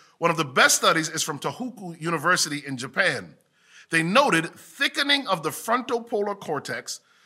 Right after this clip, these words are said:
which is related to verbal reasoning ability, and also a correlated with a drop in I Q, in proportion to the number of hours of television watching."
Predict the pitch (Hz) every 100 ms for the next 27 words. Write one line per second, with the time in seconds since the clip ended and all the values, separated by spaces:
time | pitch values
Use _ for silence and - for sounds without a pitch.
0 | _ _ 151 165 156 165 202 214 208 151
1 | 127 208 233 233 196 226 180 170 131 113
2 | 110 110 135 151 - - 151 170 247 254
3 | 190 175 175 - 143 - 262 254 254 233
4 | 208 196 196 - _ 156 165 131 98 127
5 | 208 208 - - 175 175 170 165 - 151
6 | 151 - - 139 76 - _ _ _ _
7 | _ _ _ _ _ _ _ - - 220
8 | 247 277 247 - 262 208 180 165 165 147
9 | 147 175 196 214 214 208 - 170 151 120
10 | 120 120 - _ 131 113 - - 151 123
11 | 110 104 92 80 - -